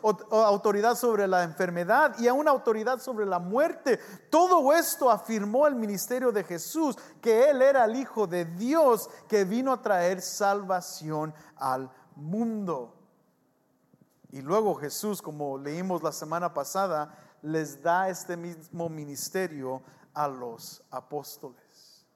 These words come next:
Y luego los apóstoles, en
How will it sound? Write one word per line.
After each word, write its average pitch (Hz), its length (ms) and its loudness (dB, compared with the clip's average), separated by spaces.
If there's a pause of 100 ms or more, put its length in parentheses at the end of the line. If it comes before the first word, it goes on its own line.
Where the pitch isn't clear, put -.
(460)
Y 165 100 -8
luego 165 280 0
los 151 180 -4
apóstoles, 151 1040 -4 (280)
en 160 280 -10